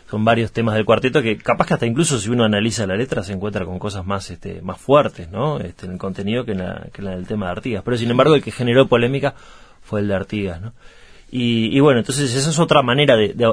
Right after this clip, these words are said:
de, de acercarse a la figura de, de, de Artigas. Y bueno, también en el libro a-, a-, abordamos otros temas, este, que, que no son tan, este, si se quiere, insidiosos, pero que, eh,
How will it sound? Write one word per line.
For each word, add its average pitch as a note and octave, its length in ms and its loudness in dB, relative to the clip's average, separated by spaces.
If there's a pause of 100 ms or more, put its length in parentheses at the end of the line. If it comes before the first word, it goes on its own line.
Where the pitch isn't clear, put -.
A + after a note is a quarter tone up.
de, A2+ 240 0
de A2 80 -2
acercarse A#2+ 460 -2
a - 20 0
la A2+ 80 0
figura A2+ 400 -2
de, G#2 160 -2 (460)
de, G#2 240 -2
de G#2+ 120 -2
Artigas. G#2+ 400 -4 (260)
Y D#3+ 140 2
bueno, F3+ 240 8
también D#3+ 240 6
en D#3 100 8
el A#2 100 6
libro D#3 360 6
a-, E2+ 260 -4
a-, - 320 -6
abordamos B2+ 640 4
otros C3 260 -2
temas, C#3+ 380 2
este, G#2 640 -2
que, - 120 -16
que - 160 -4
no C3+ 160 6
son C#3+ 300 4
tan, B2+ 420 2
este, G#2 400 -4
si G#2+ 160 -10
se G2+ 140 -6
quiere, A#2 320 -2 (460)
insidiosos, C#3+ 800 4
pero D3 260 4
que, C#3+ 260 2 (300)
eh, A2 760 0